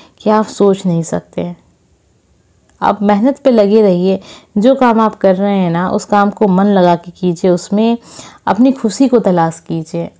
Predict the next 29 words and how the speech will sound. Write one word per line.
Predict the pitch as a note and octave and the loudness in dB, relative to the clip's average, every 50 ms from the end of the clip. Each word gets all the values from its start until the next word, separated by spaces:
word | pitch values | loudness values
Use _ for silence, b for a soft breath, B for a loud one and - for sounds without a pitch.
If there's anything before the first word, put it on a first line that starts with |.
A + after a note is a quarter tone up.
| _ - | _ -4
और | - A3 B3+ | -2 0 2
वही | B3 A#3 A#3+ A3 A3+ C#4+ B3+ | 2 2 2 2 2 0 0
काम | - C4 C4 B3+ B3 | 2 2 2 2 2
कीजिए | A3+ - B3 B3 B3+ | 2 2 2 2 2
जिसमें | A3 G#3+ F#3+ - G#3 G#3 | 0 -2 -4 -4 -2 -2
आपकी | G3 F#3+ G3 - F#3 | -2 -2 -4 -4 -6
खुशी | F3+ - D#3+ - - E3 E3 E3 | -6 -6 -6 -6 -4 -6 -4 -4
है। | D#3 E3+ - B B B B B B B B B | -6 -8 -10 B B B B B B B B B
एक | B3+ C4+ C#4 C4 C4+ | 2 4 2 2 2
ही, | - E4 E4+ | 2 2 2
मतलब, | D#4 C#4+ C#4 C#4 D4 D#4 D#4 | 4 2 2 2 0 0 -2
काम | D#4 - C4 B3 B3 B3+ C4 C4 | -2 0 0 2 4 4 2 0
पे | C4+ C4 - D4+ D4+ | -2 -2 0 2 2
आप | D4 D4 C#4 | 2 2 0
फोकस | - - A3+ G3+ - C4 C4 C4 | -2 -4 -2 0 0 0 0 0
करेंगे | - - G3+ F#3+ G#3+ G#3+ G#3+ F#3 E3+ | -2 -2 0 0 0 0 0 -2 -2
ना, | F3 F3+ | -4 -4
तो | G3 F#3 | -6 -6
बहुत | E3 F3 E3 D#3+ G#3+ A#3 A3+ F#3 | -4 -4 -2 0 2 2 2 2
जल्दी | G3 F#3+ F#3 F#3 G3+ G3+ | 2 2 2 2 2 2
आप | F#3+ F#3 | 2 0
सफल | - - E3+ - - E3+ E3+ E3+ | 0 -2 -6 -4 -4 -6 -4 -4
होंगे। | E3 E3+ E3+ E3+ - F#3 | -4 -6 -6 -6 -4 -2
वो | G#3+ A3 | -2 -2
काम | - A#3 A3 A3+ B3 C4 | 0 -2 0 0 0 0
चाहे | C4 C#4 B3+ C4+ C#4 C4 | 2 2 2 2 2 2
जैसा | C4 B3 A3+ C4 C4+ C#4 | 2 2 2 2 2 4
भी | C4 C4 A#3 | 4 2 2
हो, | G3 E3+ - | 2 0 -2